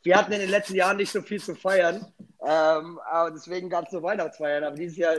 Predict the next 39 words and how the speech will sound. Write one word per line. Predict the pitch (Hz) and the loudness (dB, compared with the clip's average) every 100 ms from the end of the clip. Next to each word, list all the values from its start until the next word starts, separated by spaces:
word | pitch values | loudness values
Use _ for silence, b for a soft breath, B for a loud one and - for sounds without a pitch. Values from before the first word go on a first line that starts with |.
| 151 | 0
ja, | 135 143 | 0 0
nach | 147 135 | -2 -4
der | 131 | -4
Meisterschaftsfeier | 147 170 143 - 123 - 135 139 143 | -2 -4 -6 -10 -12 -8 -2 2 2
hatten | 135 139 143 | 2 0 -4
wir, | 127 135 135 - _ _ _ - | -2 0 0 -4 _ _ _ -8
ähm, | 117 117 117 120 120 - | -4 -2 -2 -4 -10 -8
hatten | - - 131 | -6 -2 0
wir | |
kein | 107 117 110 | 2 4 4
Weizen | 101 - | 2 2
mehr | 110 | 0
da, | 104 107 | 4 4
war | 104 | 6
jetzt | 113 107 | 6 4
alles | 107 110 - | 0 -2 0
da. | 110 | 4
Also | 110 104 | 4 4
für | 107 139 | -2 0
ihn | 131 143 | 2 2
ist | 139 | 2
alles | 123 127 | 0 0
vorbereitet, | - 123 117 107 101 | 0 -2 0 0 0
da | 113 | -4
muss | 117 | -4
er | 127 | -4
sich | 117 | -2
keine | - 117 117 | 4 4 6
Sorgen | 110 110 117 104 | 6 8 6 4
machen. | 95 113 143 b b b b b b - | 0 -2 -12 b b b b b b 4
Und, | 123 127 131 131 127 | 8 8 6 4 2
ähm, | 131 127 123 127 123 _ _ - | 6 6 6 0 -10 _ _ -2
ja, | 139 | 0
das | 160 - | 0 -2
war | 170 | 0
ja | 170 151 | 2 0
so, | 151 190 | -2 -2
dass | 180 160 - - | -2 -6 -8 -4
ursprünglich, | 185 190 - 160 143 151 190 - | -4 -4 -6 -4 -2 -2 -4 -10